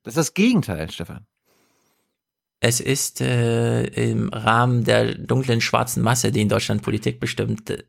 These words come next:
Speaker 2: im Rahmen dessen, was ich glaube, was man machen könnte. Die Frage ist, also Gegenfrage,
Speaker 1: Das ist der feucht-, das ist,
Speaker 2: Gegenfrage.
Speaker 1: ist der feucht-, ist der feuchte Traum der, der
Speaker 2: Ja.
Speaker 1: C-D-U-Wirtschaftsflügel.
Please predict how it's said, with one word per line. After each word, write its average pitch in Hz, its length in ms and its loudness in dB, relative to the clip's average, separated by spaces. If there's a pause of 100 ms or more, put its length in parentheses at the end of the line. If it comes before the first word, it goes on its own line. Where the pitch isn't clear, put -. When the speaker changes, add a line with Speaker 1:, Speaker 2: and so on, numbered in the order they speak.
(260)
Speaker 2:
im 113 200 2
Rahmen 110 360 2
dessen, 107 340 0
was 104 220 -2
ich - 160 -8
glaube, 110 340 -2
was - 160 -2
man 98 140 -4
machen 107 340 -4
könnte. 117 440 -4 (1000)
Die 113 80 2
Frage 117 340 2
ist, - 720 0
also 113 140 0
Gegenfrage, 131 440 2
Speaker 1:
Das - 0 -
ist - 40 -4
der 85 60 0
feucht-, 120 160 0
das - 80 -8
ist, 143 80 -4
Speaker 2:
Gegenfrage. - 400 -4
Speaker 1:
ist 120 80 -2
der 160 80 4
feucht-, - 320 -4
ist 131 120 -14
der 160 60 -2
feuchte 175 280 2
Traum 165 300 2
der, 156 280 4
der 147 120 0
Speaker 2:
Ja. 147 140 0
Speaker 1:
C-D-U-Wirtschaftsflügel. 156 920 0